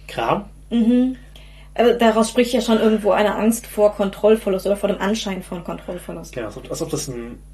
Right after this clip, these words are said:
Speaker 1: ein, ne, rufschädigend wäre, nicht alles vorausgesehen zu haben.
Speaker 2: Ja,
Speaker 1: Das
Speaker 2: ähm, und g-, ganz ehrlich, d-, ich, ich bin mir nicht sicher, warum der Ruf, alles geplant zu haben oder alles,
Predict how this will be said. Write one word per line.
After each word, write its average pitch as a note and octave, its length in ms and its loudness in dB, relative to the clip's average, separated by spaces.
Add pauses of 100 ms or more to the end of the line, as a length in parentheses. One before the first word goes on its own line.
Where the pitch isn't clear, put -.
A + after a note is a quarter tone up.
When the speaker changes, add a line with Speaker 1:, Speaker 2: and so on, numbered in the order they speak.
Speaker 1:
ein, D#3 300 -2
ne, E3 160 0
rufschädigend C#3+ 680 -2
wäre, A#2+ 500 0 (300)
nicht C#3+ 260 -8
alles C3 200 -4
vorausgesehen G2+ 580 -8
zu - 200 -12
haben. - 240 -12 (600)
Speaker 2:
Ja, G3+ 400 -2
Speaker 1:
Das - 140 -12
Speaker 2:
ähm, G3 340 -4
und A3+ 380 0
g-, G#3 200 0
ganz A#3 160 0
ehrlich, A#3 260 4 (920)
d-, - 200 -12 (760)
ich, A3 200 -4
ich A3 180 -2
bin D4 160 6
mir D#4+ 100 4
nicht C#4+ 140 4
sicher, C#4 260 0
warum A3+ 260 4
der A3+ 120 4
Ruf, A#3+ 340 -2
alles G#3 260 2
geplant B3 440 -2
zu A3 200 -6
haben G3 360 -6
oder G3+ 300 -2
alles, - 260 -4